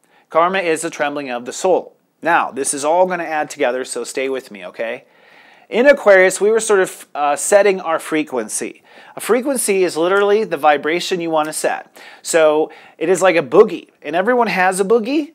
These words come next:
all right? And a lot of us were really kinda stepping on our own shoes and tripping, at least in my house.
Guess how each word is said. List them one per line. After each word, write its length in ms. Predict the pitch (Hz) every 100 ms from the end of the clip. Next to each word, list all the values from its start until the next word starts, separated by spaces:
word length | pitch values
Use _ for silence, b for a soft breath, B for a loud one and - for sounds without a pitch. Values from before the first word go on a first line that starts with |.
| -
all 120 | 131
right? 340 | 131 170 - B B B -
And 160 | 165
a 20 |
lot 200 | 170 180
of 100 | 202
us 180 | 202 -
were 140 | 175 156
really 280 | 165 170
kinda 260 | 165 160 147
stepping 360 | - 156 151 151
on 100 | 139
our 120 | 139
own 160 | 139
shoes 300 | 139 143 139
and 100 | 127
tripping, 380 | 120 135 107 85
at 80 | 113
least 240 | 143 -
in 60 | 143
my 140 | 135
house. 360 | 123 120 -